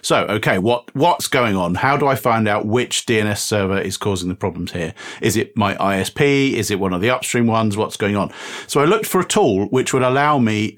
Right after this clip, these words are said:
to compare and contrast various different D N S servers, all with the same lookup, all from the same test point, so I could rule out any sort of fluctuations elsewhere.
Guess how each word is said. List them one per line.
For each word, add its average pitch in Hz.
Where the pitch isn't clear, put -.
to 117
compare 151
and 135
contrast 117
various 139
different 127
D 131
N 117
S 120
servers, 101
all 165
with 127
the 107
same 110
lookup, 123
all 139
from 120
the 107
same 107
test -
point, 113
so 110
I 104
could 104
rule 107
out 104
any 101
sort 95
of 104
fluctuations 101
elsewhere. 101